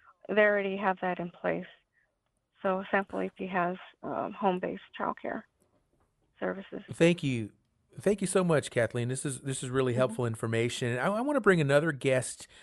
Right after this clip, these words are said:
Speaker 2: uh, our, our, our last guest in the conversation now, who's also in New Mexico. Joining us from Isleta Pueblo is Andrea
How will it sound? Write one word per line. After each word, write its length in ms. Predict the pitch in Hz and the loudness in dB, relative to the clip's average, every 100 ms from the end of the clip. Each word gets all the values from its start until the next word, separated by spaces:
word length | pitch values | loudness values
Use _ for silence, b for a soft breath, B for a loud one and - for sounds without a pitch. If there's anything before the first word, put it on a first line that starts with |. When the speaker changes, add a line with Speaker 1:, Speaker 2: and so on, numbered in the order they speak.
| B B | B B
Speaker 2:
uh, 20 | |
our, 400 | 120 117 117 123 | 2 2 2 0
our, 240 | 117 120 - | 0 0 0
our 100 | 127 | 0
last 300 | 143 147 - | 2 0 0
guest 240 | 143 - | -4 -2
in 40 | 131 | -6
the 60 | |
conversation 720 | 123 123 120 113 131 120 - | -4 -4 -4 -4 -4 -4 -4
now, 140 | 120 117 | -4 -2
who's 200 | 120 113 | -2 2
also 340 | 135 143 147 | 2 2 0
in 100 | 135 | -2
New 80 | 120 | -2
Mexico. 500 | 117 117 - 123 120 | -2 -4 -4 -4 -2
Joining 300 | 113 123 131 | 0 0 0
us 100 | 123 | -2
from 220 | - 117 | -2 -4
Isleta 420 | 117 104 123 135 123 | -4 -6 0 0 0
Pueblo 420 | 127 123 123 120 B B B | 0 2 2 0 B B B
is 180 | 117 107 | -4 -4
Andrea 640 | 113 110 110 135 139 139 | -2 -2 2 4 4 4